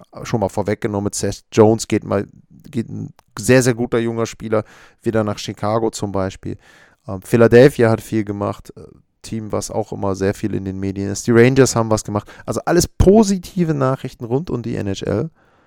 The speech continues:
Und dann kommt am Ende der Woche, also gefühlt am Ende der Woche im N H L Draft so ein negatives Thema. Ganz, ganz schlimm für die N H L, finde ich. Ganz, ganz schlimm für Eishockey.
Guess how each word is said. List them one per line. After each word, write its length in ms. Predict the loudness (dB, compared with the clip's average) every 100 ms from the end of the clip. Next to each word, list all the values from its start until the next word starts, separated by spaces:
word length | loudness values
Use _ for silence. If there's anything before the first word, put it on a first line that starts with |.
| _ _ -6
Und 200 | -2 2
dann 220 | 0 0
kommt 400 | 0 0 0 -8 -20 _
am 120 | -6
Ende 300 | -2 0 0
der 260 | 0 0 0
Woche, 440 | -2 -4 -10 -10 -16 _ _ _ _ _ -16
also 180 | -14 -16 _ _ _ -20 -20 _ _
gefühlt 480 | -20 -10 2 4 4
am 100 | 0
Ende 220 | -4 -2
der 160 | 0
Woche 300 | 0 0 -4 -4
im 160 | -6
N 160 | -4 -4
H 180 | -4 -6
L 100 | -6
Draft 360 | -6 -6 -10 -20
so 420 | -14 -6 0 2
ein 180 | 0 -6 _ _
negatives 720 | -4 -4 -4 -6 -10 -14 -16
Thema. 400 | -10 -8 -8 -10 -14 _ _ _
Ganz, 260 | 2 2 0
ganz 160 | -4
schlimm 300 | 0 -2 -2 -4
für 120 | -2
die 120 | -2
N 140 | -2
H 160 | -6 -6
L, 160 | -6 -6
finde 280 | -6 -6
ich. 280 | -6 -8 -12 _ _ _
Ganz, 260 | -4 -4 -2
ganz 160 | -4
schlimm 220 | 0 -2 -2
für 160 | -6
Eishockey. 580 | -4 -2 -4 -4 -6 -8